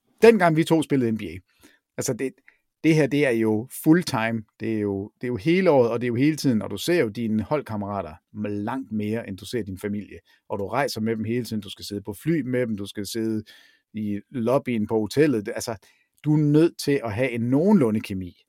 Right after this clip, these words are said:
Det er jo en arbejdsplads, og det er et betændt område, hvis ikke det fungerer bare sådan til et minimum.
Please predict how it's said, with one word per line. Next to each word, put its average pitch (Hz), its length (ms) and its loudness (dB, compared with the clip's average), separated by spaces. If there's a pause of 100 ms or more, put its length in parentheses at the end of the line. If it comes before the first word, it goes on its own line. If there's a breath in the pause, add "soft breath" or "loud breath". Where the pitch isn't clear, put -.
(320)
Det 123 60 -2
er - 20 2
jo 120 60 0
en 113 80 -4
arbejdsplads, 139 680 -2
og 104 180 -8 (560)
det 113 60 -4
er 113 40 -2
et 107 100 -14
betændt 135 500 -6
område, 123 400 -2
hvis 110 140 -6
ikke 123 220 -4
det 110 120 -6
fungerer 110 340 -2
bare 101 200 -6
sådan 110 360 -6 (680)
til 107 80 -12
et 98 80 -14
minimum. 104 560 -2